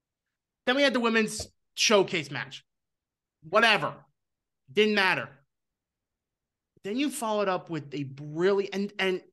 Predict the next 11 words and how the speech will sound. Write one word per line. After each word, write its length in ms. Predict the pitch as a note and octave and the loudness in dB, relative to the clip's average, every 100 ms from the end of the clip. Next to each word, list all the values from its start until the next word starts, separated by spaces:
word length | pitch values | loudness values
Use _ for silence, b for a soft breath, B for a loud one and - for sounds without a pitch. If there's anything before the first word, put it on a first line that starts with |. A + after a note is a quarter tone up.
| _ | _
mm, 420 | G#3 A3 A3 F#3 D3 - _ _ _ _ _ _ | -8 -4 -4 -6 -10 -20 _ _ _ _ _ _
the 100 | - - - | -2 -2 -6
pacing 800 | - - G#3+ B3 C4 - B3+ G#3 F#3 | -16 -14 -6 -2 -2 -2 0 0 0
on 240 | F#3+ F#3+ | 0 2
this 140 | F#3+ F3+ | 0 -2
show, 460 | - G3 F3+ C#3+ C#3 B _ | -2 0 0 0 -6 B _
the 100 | A3 | 0
amount 320 | A3 A3+ B3 | 2 4 4
of 160 | A#3+ D3 | 2 -2
sponsorships 1300 | - - - - B3+ B3 B3 A#3+ G3 - G#3 D3+ - b b - | -10 -10 -10 -6 4 4 4 2 0 0 -2 -4 -8 b b -2
and 320 | A3 A3 - | 0 0 -4